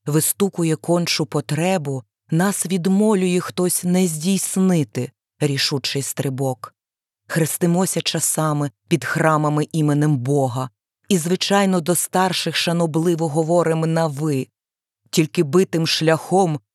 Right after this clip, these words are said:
огортає рамена дорога, що пройшов Сагайдачний, і спинився під муром Москви. Так, здавалося, близько. І не треба співати про люльку. Вже ж добий недобите. Ти ж палив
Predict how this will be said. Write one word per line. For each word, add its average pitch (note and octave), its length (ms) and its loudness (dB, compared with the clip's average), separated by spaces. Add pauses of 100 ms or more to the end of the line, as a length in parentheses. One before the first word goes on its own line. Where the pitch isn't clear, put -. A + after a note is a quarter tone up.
(120)
огортає E3+ 600 4
рамена E3+ 540 4
дорога, D3+ 600 2 (140)
що - 240 0
пройшов E3 480 0
Сагайдачний, D3 1080 -2 (540)
і G3+ 80 6
спинився F3+ 880 2 (240)
під D3+ 200 0
муром C3+ 420 2
Москви. C3 760 -2 (380)
Так, C#3+ 160 0
здавалося, F3+ 640 0
близько. F3+ 680 -2 (460)
І G#3+ 80 8
не F#3+ 120 4
треба F#3 320 4
співати F#3+ 500 2
про F3+ 240 4
люльку. E3 600 2 (280)
Вже G3 200 6
ж E3+ 140 2
добий F#3 580 6
недобите. D#3 960 2 (320)
Ти F#3 120 6
ж - 220 -2
палив F#3 520 4